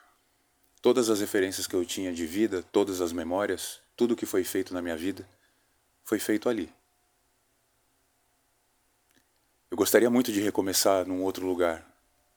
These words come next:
Mas provavelmente, pra quase cem por cento das pessoas que estiverem ouvindo, eu sei que um, talvez, ou dois fale,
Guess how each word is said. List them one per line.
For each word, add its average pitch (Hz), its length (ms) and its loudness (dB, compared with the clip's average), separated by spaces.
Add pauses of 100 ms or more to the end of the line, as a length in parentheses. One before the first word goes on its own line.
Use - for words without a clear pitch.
(1300)
Mas 90 260 0
provavelmente, 98 960 0
pra 101 100 2
quase 104 260 4
cem 113 200 0
por 117 120 0
cento - 280 -2
das 95 120 -2
pessoas - 320 -2
que - 60 -6
estiverem 90 420 -2
ouvindo, 87 460 -4 (1400)
eu 92 80 0
sei 110 180 8
que 107 260 0
um, 135 280 2
talvez, 95 520 0
ou 87 120 0
dois 95 320 2
fale, 90 360 -2